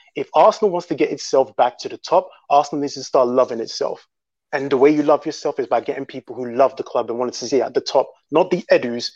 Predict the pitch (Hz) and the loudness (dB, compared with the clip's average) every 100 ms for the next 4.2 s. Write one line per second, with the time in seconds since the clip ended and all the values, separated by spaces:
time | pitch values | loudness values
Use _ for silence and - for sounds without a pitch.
0 | _ _ 156 131 139 127 117 - - - | _ _ -4 0 2 2 2 -2 -18 -20
1 | _ 123 120 120 117 - 131 120 120 113 | _ -10 -4 0 0 0 -2 -2 0 -2
2 | - - 139 - 151 143 135 123 117 117 | -4 0 0 0 2 2 4 2 2 0
3 | - 78 - _ _ _ - 131 143 151 | 0 -4 -8 _ _ _ -2 2 4 2
4 | 151 | 0